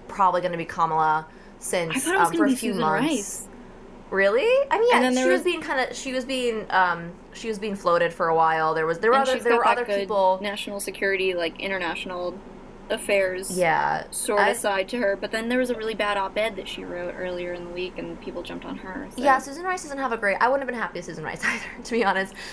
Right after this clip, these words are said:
Speaker 1: Susan Rice, ha-, her history, her, yeah, her history, um, her stance
Speaker 2: I'm
Speaker 1: is
Speaker 2: happy
Speaker 1: on,
Speaker 2: with her
Speaker 1: on war and intervention.
Speaker 2: Yeah, I'm
Speaker 1: Those
Speaker 2: happy with her qualifications, at least.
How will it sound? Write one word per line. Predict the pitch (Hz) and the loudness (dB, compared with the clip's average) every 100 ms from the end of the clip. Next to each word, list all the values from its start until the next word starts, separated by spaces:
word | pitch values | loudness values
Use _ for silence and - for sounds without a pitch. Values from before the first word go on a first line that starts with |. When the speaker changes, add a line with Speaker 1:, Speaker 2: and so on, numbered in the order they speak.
| - | -12
Speaker 1:
Susan | - 233 | -6 0
Rice, | 285 285 | 0 2
ha-, | - 85 | -2 -2
her | 240 247 | -2 -2
history, | 247 247 - 226 | -2 -4 0 0
her, | 240 247 254 | 0 -4 0
yeah, | 175 180 | 2 0
her | 233 | -2
history, | 262 262 233 220 196 196 - - - - | -6 -4 -2 0 -2 -6 -12 -18 -18 -2
um, | 190 180 165 160 | 2 4 2 -2
her | 190 | -6
stance | 196 175 | -4 0
Speaker 2:
I'm | 302 | 2
Speaker 1:
is | 339 | 4
Speaker 2:
happy | - | 4
Speaker 1:
on, | 403 | 2
Speaker 2:
with | |
her | 226 | 2
Speaker 1:
on | 165 165 | 0 0
war | 156 156 156 | 2 2 2
and | |
intervention. | 151 156 160 165 165 160 160 160 170 | 0 0 0 -2 -2 -2 -4 -6 0
Speaker 2:
Yeah, | 277 277 233 214 | 2 4 0 0
I'm | |
Speaker 1:
Those | 220 165 269 | 2 4 4
Speaker 2:
happy | 285 302 | 4 0
with | 294 | 0
her | 220 | -2
qualifications, | - 208 185 180 - - 196 190 196 185 170 | -2 -2 -2 -6 -12 -4 -2 -2 -4 -6 -6
at | 139 | -2
least. | 180 175 | -2 -2